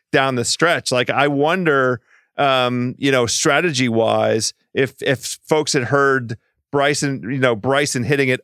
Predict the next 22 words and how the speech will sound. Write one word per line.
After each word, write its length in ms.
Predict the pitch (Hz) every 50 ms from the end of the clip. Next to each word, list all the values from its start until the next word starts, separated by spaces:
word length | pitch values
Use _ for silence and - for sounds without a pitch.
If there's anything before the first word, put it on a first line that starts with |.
| _
over 360 | - 170 170 175 165 160 160 147
the 100 | 147 143
green 600 | 127 143 147 151 151 147 131 120 117 113 113 107 - _ _ _ _ _ _ -
on, 480 | 127 127 123 127 123 123 123 123 123
uh, 260 | - 123 123 120 117
his 160 | 117 135 127 127
approach 440 | 123 - - 143 139 135 127 -
on 280 | 135 123 120 120 113 110
seventeen, 800 | - - 170 156 147 143 143 127 - - 131 123 113 107 107 110
or, 600 | - - 131 131 131 127 123 120 120 117 113 110 - -
um, 280 | 127 123 123 123 120 -
X 340 | - 151 156 151 - - -
hitting 240 | 156 151 143 139 135
it 160 | 131 127 - _
into 320 | 170 170 175 165 - - 160
the 120 | 135 135
water 600 | 131 127 135 139 143 147 143 123 113 110 107 - - _ _ _ _
from 180 | _ - 143 139
the 80 | 135 117
bunker 420 | 104 143 143 147 143 151 135 127
on 140 | 123 123 113
fifteen, 720 | - - 151 139 - - - - 170 170 156 143 135 123